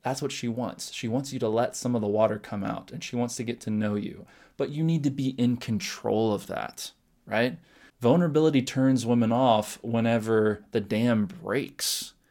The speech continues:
And it's like, "Hang on, buddy, I didn't want all of that." Or when you open the gates way too much, and it's like, "Whoa, I'm not your therapist. I don't, I wanna be able to pour my emotions into you, and you're pouring your emotions into me,"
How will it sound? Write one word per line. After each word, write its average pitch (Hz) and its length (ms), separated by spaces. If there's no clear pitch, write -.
And 113 120
it's 107 140
like, 104 200
"Hang 156 220
on, 123 280
buddy, 104 240
I 104 80
didn't 107 320
want 107 240
all 98 260
of - 140
that." - 300
Or 127 180
when 120 200
you 127 160
open 123 300
the 110 100
gates 107 420
way 117 320
too 123 240
much, 104 340
and 110 80
it's 101 140
like, 104 240
"Whoa, 127 920
I'm 123 360
not 123 240
your 110 100
therapist. 120 880
I 110 120
don't, 123 320
I 131 220
wanna 139 220
be 123 120
able 113 140
to 107 80
pour 120 240
my 113 180
emotions 110 520
into 104 280
you, 107 600
and 104 140
you're 127 160
pouring 120 300
your 107 100
emotions 107 480
into 101 260
me," 101 600